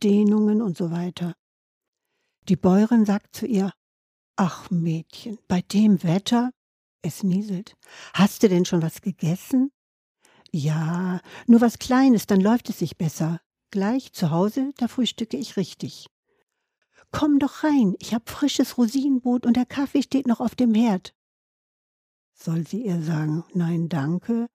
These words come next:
mit vollem Magen läuft es sich nicht so gut?" Sie entscheidet sich, dieses warme, herzliche Angebot anzunehmen und folgt der Bäuerin ins Haus. Drinnen in der Diele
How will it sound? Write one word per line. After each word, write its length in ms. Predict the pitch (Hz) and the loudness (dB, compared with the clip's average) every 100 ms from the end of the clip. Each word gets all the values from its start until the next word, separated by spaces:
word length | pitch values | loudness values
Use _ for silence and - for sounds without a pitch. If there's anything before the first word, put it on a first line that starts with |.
| _ _ _ _ _ | _ _ _ _ _
mit 120 | 180 | -10
vollem 340 | - 180 175 165 | -2 0 2 2
Magen 280 | 170 165 156 | 2 0 0
läuft 360 | 151 170 - | 0 0 -2
es 100 | 254 | -4
sich 160 | 247 - | -4 -2
nicht 200 | 240 - | -4 -4
so 160 | 254 | -8
gut?" 560 | 226 254 247 - - - _ _ _ _ _ _ _ _ _ _ _ _ _ | -6 -6 -6 -8 -16 -20 _ _ _ _ _ _ _ _ _ _ _ _ _
Sie 140 | - - | -12 -8
entscheidet 760 | 185 185 - 196 226 233 233 | -6 -6 -2 0 2 0 -4
sich, 300 | - 220 - | -4 -6 -6
dieses 460 | - 165 180 - - | -8 -6 -8 -8 -2
warme, 360 | 190 220 233 | 0 2 2
herzliche 680 | 220 156 196 - 233 - 226 | 0 0 -2 -4 -8 -6 -4
Angebot 560 | 196 175 202 208 240 - | -2 0 -2 -4 -6 -4
anzunehmen 680 | 202 170 - 175 156 147 165 - - - - | 0 0 0 0 0 0 -2 -6 -20 -20 2
und 160 | 262 226 | 4 4
folgt 320 | 226 226 - | 2 0 0
der 80 | 226 | 0
Bäuerin 420 | 180 170 175 208 | 2 2 2 2
ins 260 | 226 - | 0 -2
Haus. 420 | 160 147 160 - - _ _ _ _ _ _ _ _ _ _ _ _ | -2 -2 -4 -8 -16 _ _ _ _ _ _ _ _ _ _ _ _
Drinnen 520 | - 233 254 202 175 - _ _ | -2 2 4 4 2 -2 _ _
in 120 | 208 | 2
der 140 | 180 180 | 4 2
Diele 480 | 214 233 240 240 | 0 0 0 -2